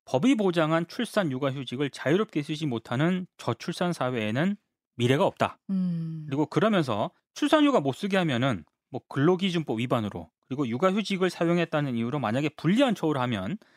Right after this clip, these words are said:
Speaker 1: 남녀 고용평등법 위반으로 처벌을 해야 된다. 이런 입장도 냈던데
Speaker 2: 네.
Speaker 1: 물론 저는 처벌이 능사는 아니라고 생각을 합니다만
Speaker 2: 음.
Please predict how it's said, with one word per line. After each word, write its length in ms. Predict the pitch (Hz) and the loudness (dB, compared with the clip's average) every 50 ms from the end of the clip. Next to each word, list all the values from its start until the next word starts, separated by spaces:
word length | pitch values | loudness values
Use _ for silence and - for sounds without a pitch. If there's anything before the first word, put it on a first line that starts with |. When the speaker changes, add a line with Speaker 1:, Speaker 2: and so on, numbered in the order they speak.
| _ _ _ _ _ _ | _ _ _ _ _ _
Speaker 1:
남녀 420 | - 113 117 151 185 208 262 277 269 | -2 0 2 4 4 4 4 2 2
고용평등법 1120 | - - 143 175 196 196 - - - - 247 269 262 226 240 220 190 - _ 202 196 190 - _ _ | 2 2 2 2 2 0 -2 -6 -2 0 2 2 4 4 4 2 2 0 _ -2 -2 -2 -6 _ _
위반으로 480 | 139 139 135 151 143 135 127 135 143 131 | -6 -4 -2 0 -2 -2 -2 -4 -4 -6
처벌을 520 | - - - - 175 180 240 254 254 208 | -6 -6 0 0 4 4 4 4 4 4
해야 140 | 160 156 143 | 2 2 0
된다. 420 | - 110 101 101 - 87 82 - - _ _ | 0 -2 -4 -2 -4 -6 -8 -8 -14 _ _
이런 220 | - 190 233 233 190 | 2 4 4 4 2
입장도 380 | 160 - - 156 151 139 127 | 0 0 0 0 0 2 0
냈던데 680 | 107 101 92 - - 95 87 85 90 113 120 101 - - - | 0 0 -2 -2 -6 -8 -8 -2 0 0 0 0 -4 -6 -6
Speaker 2:
네. 440 | 190 180 175 165 156 151 147 143 165 | -4 -2 -2 -2 -4 -6 -8 -2 2
Speaker 1:
물론 220 | 151 202 254 269 | 4 4 6 6
저는 180 | 262 277 254 220 | 4 4 2 2
처벌이 340 | - - 240 247 254 240 165 | 0 2 2 2 2 2 2
능사는 400 | 131 135 147 151 - 214 196 - | 2 2 2 2 2 2 2 0
아니라고 440 | - 110 123 175 233 262 240 208 165 | 0 2 2 4 4 4 2 2 0
생각을 340 | 170 170 165 165 156 139 123 | -2 -2 -2 -2 -2 -2 -2
합니다만 560 | 139 151 170 156 123 101 98 131 127 110 - | -2 -2 -2 -2 -2 0 0 0 0 0 -2
Speaker 2:
음. 280 | 185 175 156 156 151 | -6 -6 -6 -8 -14